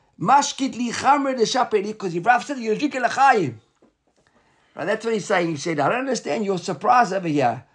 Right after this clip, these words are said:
<laughs> When, uh, Rav Huna says to Rabbi Abba, "What's, what, what's troubling you? Is it because you're excited or because it can't be?" So Amar Le,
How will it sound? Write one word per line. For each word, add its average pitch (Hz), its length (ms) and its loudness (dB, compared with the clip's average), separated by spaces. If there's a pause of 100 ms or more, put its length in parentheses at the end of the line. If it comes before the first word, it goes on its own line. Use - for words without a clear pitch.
(280)
<laughs> - 220 -2 (720)
When, 147 280 4
uh, 143 260 4 (180)
Rav 151 160 2
Huna 262 200 2
says 190 240 2
to - 160 -4
Rabbi 165 200 4
Abba, - 340 2 (280)
"What's, 262 260 2
what, 262 340 4
what's 240 180 0
troubling 262 320 4
you? 139 120 -2 (260)
Is 180 120 0
it 196 80 2
because 185 380 4
you're 180 120 0
excited - 640 2 (460)
or - 80 -2
because 170 260 2
it 160 80 -4
can't 170 280 0
be?" 135 260 0 (440)
So - 140 -10
Amar 160 300 4
Le, 180 400 4